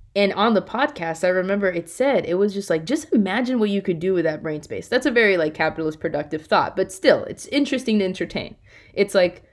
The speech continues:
what could you be doing with all that energy that you're dedicating to hating on yourself and to not accepting yourself? And I kid you not, I am positive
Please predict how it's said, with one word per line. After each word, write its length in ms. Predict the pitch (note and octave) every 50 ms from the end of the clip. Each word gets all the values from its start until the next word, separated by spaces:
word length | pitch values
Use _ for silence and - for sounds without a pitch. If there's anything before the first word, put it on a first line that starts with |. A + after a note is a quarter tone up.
| _ _ - _ _ _ _ _ _
what 280 | G3+ F#3 C4 D4+ E4
could 180 | D#4+ E4 D#4 -
you 120 | B3 B3
be 160 | G#3+ F#3+ G3+ F3
doing 680 | D#3 D#3 G#3+ A#3 C4+ B3 F3+ B2 - - - F3 - _ _ -
with 160 | F3 G3 G3+
all 100 | G#3 A3
that 260 | G#3 G3 E3+ - - -
energy 720 | - A#3 A#3+ B3 B3+ B3+ G#3+ F#3+ E3+ D3+ - - F3 F3+ - _
that 160 | - F3+ F3+
you're 100 | F3+ F#3+
dedicating 880 | F#3+ E3+ D#3 F#3 F#3 F#3+ G#3 G#3 - - C#3+ C3 - G2+ - - - _ _ _ _ _
to 140 | - G#3 F#3+
hating 400 | F3 E3+ F#3+ G3+ G#3+ F#3 E3+ D#3
on 140 | C#3+ C#3 C#3
yourself 480 | G#2 G#2 - - - - - - - - _ _ - _ _ _ _ _ _ _ -
and 160 | F3 F3+ E3+ -
to 100 | F#3 E3+
not 400 | E3 E3 E3+ F3 F3+ D3+ - -
accepting 500 | D#3 - - - F3+ F3+ - - B2 A2
yourself? 480 | E2+ - - - - - - - - _ - - - - - _ _ _ _ _ - - _ _ -
And 140 | - G3 F#3+
I 120 | G#3 A3 G#3+
kid 260 | - C#4 C4+ G#3+ G#3
you 100 | A#3 A#3+
not, 420 | A#3 C4 C#4 G#3+ D#3 - - - _ _ _ _ _ _ _ _ - - _
I 160 | - F#3+ G#3 A3+
am 140 | A#3 A#3+
positive 760 | A3 - - G3+ F3 F#3+ G3+ G#3 A#3 C4+ D#4 E4+ D#4+ - -